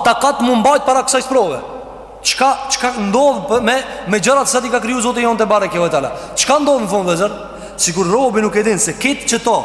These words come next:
çka janë, sa shpo dokën noksane, plotësohen në ahiret, e, zori ka mi kuptuar. Shumë ti ishen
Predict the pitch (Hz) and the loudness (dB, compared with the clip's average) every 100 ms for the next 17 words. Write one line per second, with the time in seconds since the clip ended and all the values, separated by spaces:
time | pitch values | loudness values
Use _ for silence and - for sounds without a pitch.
0 | - - - - - 175 202 185 - 190 | -6 -12 -14 -12 -6 -2 0 0 0 -2
1 | - 175 202 170 170 175 180 - 165 123 | -2 0 0 0 -2 -2 0 0 0 -2
2 | 107 - - - - - - - - 185 | -8 -10 -14 -14 -16 -16 -18 -14 -2 0
3 | 196 - 233 254 214 190 185 185 190 247 | 0 2 4 4 4 2 0 2 4 2
4 | 247 - - - - - - - - - | 0 -8 -10 -12 -12 -14 -16 -18 -20 -20
5 | - 110 110 - - - - 135 196 208 | -16 -14 -14 -16 -20 -18 -4 -2 0 0
6 | 202 151 143 - - - - - - - | -2 -4 -8 -10 -12 -14 -18 -20 -20 -20
7 | - - - - - - - - 220 254 | -20 -20 -20 -20 -20 -20 -10 -2 0 2
8 | 233 254 | 2 2